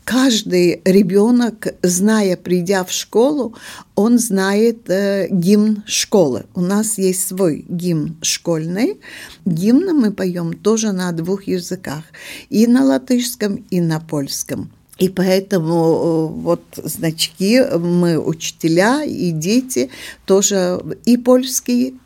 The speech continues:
и латышский. Значит, вот эти две недели у нас в школе, э, уже традиция. Н-, слова "обязательно" нет. Они просто уже сами знают за эти года,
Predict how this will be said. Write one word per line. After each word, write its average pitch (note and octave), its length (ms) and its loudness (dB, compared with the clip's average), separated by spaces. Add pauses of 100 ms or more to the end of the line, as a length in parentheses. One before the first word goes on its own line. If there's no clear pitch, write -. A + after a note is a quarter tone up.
и E3+ 340 2
латышский. G#3 1040 -2
Значит, F3 540 -6
вот E3 240 -6
эти E3+ 420 -2
две D#3+ 340 -2
недели D#3+ 680 -2 (360)
у F3+ 120 -2
нас F3 440 -4
в D3 240 -4
школе, F#3 680 -2
э, D#3+ 560 -6 (300)
уже A3+ 260 4
традиция. F#3 840 -2
Н-, G#3 640 -2
слова A#3+ 440 4
"обязательно" A#3 760 0
нет. A3 320 2 (400)
Они A3 280 4
просто A#3+ 500 -2
уже G3+ 260 -4
сами F3+ 460 -4
знают F#3 540 -4
за D#3 80 -4
эти F3+ 320 -2
года, E3+ 420 -2